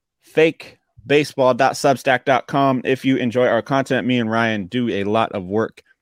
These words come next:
in written form as well, and we're working on building up that Substack. So any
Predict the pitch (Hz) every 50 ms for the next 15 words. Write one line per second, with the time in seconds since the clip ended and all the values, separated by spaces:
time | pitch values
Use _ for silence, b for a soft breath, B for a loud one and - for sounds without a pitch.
0 | _ _ - 98 87 82 80 104 123 - 123 113 - - 110 107 101 - 95 92
1 | 87 95 101 120 135 135 131 117 110 104 107 110 107 104 107 - 110 104 98 90
2 | 90 110 113 110 113 101 95 110 104 - 104 95 - - - 123 117 101 - -
3 | 117 110 104 101 - - _ b b b b b b b b - - 113 104 98
4 | - - _ _ 151 156 160 160 156 151 143 131 123